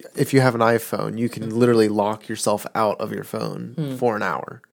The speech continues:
Speaker 1: Select an hour in your day that you know you don't need your phone.
Speaker 2: Hmm.
Speaker 1: Have it every day.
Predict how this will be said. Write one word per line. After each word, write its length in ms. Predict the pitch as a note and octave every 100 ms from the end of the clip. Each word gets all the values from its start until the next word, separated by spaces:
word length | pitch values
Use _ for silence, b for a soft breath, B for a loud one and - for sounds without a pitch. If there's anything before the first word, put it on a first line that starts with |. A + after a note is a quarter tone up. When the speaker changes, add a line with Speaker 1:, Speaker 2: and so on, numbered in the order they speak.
| _ _ _ _ _ _ _ _ _ _ -
Speaker 1:
Select 420 | - - B2 B2+
an 60 | B2+
hour 220 | A#2+ A#2+
in 60 | B2
your 120 | A#2+
day 480 | G#2+ G2+ G2+ G2+ G2 _ _ _ -
that 100 | G#2
you 120 | A#2
know 80 | A2+
you 180 | A2 G#2
don't 300 | G#2+ G#2+ G#2+
need 200 | A2 G#2+
your 100 | G#2+
phone. 720 | - G2+ - A2 C#3 C3 B2
Speaker 2:
Hmm. 40 | - _ _
Speaker 1:
Have 320 | _ - A2+ B2
it 200 | B2 -
every 260 | A2+ A#2+ B2+
day. 480 | A#2 G2+ G2+ G#2